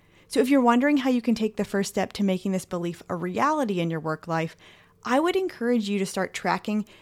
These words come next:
how you use your time each week. So each day of work, track what you're doing and for how long. This does take a little bit of extra work, and sometimes you'll probably just have to estimate how much time you spent doing something 'cause, you know, we're not always looking at the clock.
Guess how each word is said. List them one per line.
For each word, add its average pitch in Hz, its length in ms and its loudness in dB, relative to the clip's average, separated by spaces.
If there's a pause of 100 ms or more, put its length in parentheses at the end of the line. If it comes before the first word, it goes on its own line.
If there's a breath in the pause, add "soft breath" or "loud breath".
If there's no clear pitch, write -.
(140 soft breath)
how 208 280 4
you 240 160 4
use 196 380 0
your 196 80 0
time 170 440 -6
each - 280 -8
week. - 300 -14 (180)
So - 220 2
each 254 240 2
day 285 140 2
of 254 100 4
work, 202 340 0
track 220 320 2
what 269 100 0
you're 247 80 0
doing 202 440 0 (100)
and 185 300 -2
for 185 80 -6
how 220 160 0
long. 208 500 0 (480 soft breath)
This 302 200 2
does 240 280 4
take 311 240 -2
a 240 100 2
little 214 220 2
bit 233 140 2
of 214 100 4
extra 202 400 0
work, 175 460 -4
and 202 260 0
sometimes 220 380 0
you'll 226 100 0
probably 196 640 -2 (240 loud breath)
just 311 180 0
have 359 140 4
to - 160 2
estimate 254 460 4
how 254 120 0
much - 220 0
time 220 180 0
you 220 80 2
spent 214 240 -4
doing 196 220 0
something 214 400 -2
'cause, 196 180 -2
you 185 80 -4
know, 170 140 -4
we're 180 100 -2
not 185 200 0 (200)
always 190 460 2
looking 175 200 -4
at 170 100 -6
the - 60 -4
clock. 180 420 -2